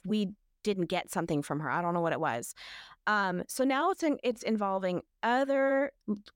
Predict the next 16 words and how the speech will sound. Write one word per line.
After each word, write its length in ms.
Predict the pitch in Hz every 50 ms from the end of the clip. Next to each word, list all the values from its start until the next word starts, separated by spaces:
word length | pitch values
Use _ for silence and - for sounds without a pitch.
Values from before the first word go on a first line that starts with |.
| _ _ -
prominent 480 | - - 233 202 202 214 220 214 156
groups 320 | 135 214 214 214 202 - -
in 60 | 208
the 80 | 196 190
community. 720 | - - 214 202 190 185 185 180 170 175 175 180 185 135
These 220 | 117 185 185 180
accusations 760 | - - 175 202 202 - 240 220 233 226 220 - 220 208 202 214
are 60 | 202
getting 220 | 190 180 180 180
crazier 580 | - - - 214 214 220 214 214 220 214 208 208
and 160 | - 165 165
crazier 520 | - - 190 190 190 190 185 180 170 143
and 120 | 117 175 175
crazier 580 | - - 180 190 196 185 185 156 151 160 175 - - - - - - - - -
to 140 | - 262 254
where 380 | 240 254 240 233 240 233 247